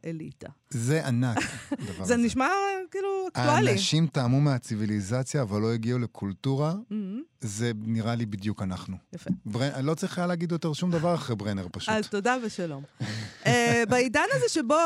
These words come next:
Speaker 1: אנחנו כו-, כולם, אה, סותמים את האליטות, מנסים להחליף את האליטות,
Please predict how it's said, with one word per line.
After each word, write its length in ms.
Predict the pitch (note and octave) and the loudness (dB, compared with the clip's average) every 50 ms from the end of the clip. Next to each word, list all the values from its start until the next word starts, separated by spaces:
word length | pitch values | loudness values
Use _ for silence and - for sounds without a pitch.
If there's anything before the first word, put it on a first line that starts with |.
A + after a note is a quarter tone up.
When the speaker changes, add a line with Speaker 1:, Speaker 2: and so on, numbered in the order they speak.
| E4 E4 E4 | 8 6 6
Speaker 1:
אנחנו 420 | D#4 C#4+ - - C4+ B3+ B3+ B3+ B3 | 4 2 2 4 4 6 6 4 2
כו-, 220 | - - B3 A#3+ A#3 A3 G#3+ | 0 0 2 2 2 2 2
כולם, 380 | - B3 B3 A#3+ C#4 D#4 E4 D#4+ | 2 2 4 4 4 4 2 2
אה, 180 | D#4+ D4+ C#4 B3+ | 2 2 2 2
סותמים 640 | - - - - C4 - - A#3 C4 C#4 D#4 F4 F4+ G4 F#4 | 0 0 -2 -4 -4 -2 2 4 4 4 4 2 0 -2 0
את 60 | - | 2
האליטות, 1300 | D4 B3+ A#3 A3 A3+ A3 A3+ G#3 - - G#3 G#3+ A3 A#3 C#4 E4+ E4+ - D#4+ C#4+ C4+ B3+ B3+ B3 B3 _ | 2 4 4 4 4 2 2 0 0 0 0 2 2 2 2 0 0 0 0 2 2 2 2 0 -2 _
מנסים 440 | A3+ A3+ A3 A3 G#3+ G3+ - C#4+ C4+ | -6 -4 -4 -4 -4 -2 -2 -2 0
להחליף 540 | C4+ B3+ A3+ A3 - - B3+ C4 D#4+ D#4 D#4+ | 0 0 0 -2 -2 -2 0 0 0 0 -2
את 100 | E4 - | -4 -4
האליטות, 640 | C#4+ C4+ C4 C4 B3+ B3+ B3 - B3 A3+ G#3+ G#3+ G#3+ | -2 0 0 0 0 -2 -2 -2 -2 -2 -2 -2 -4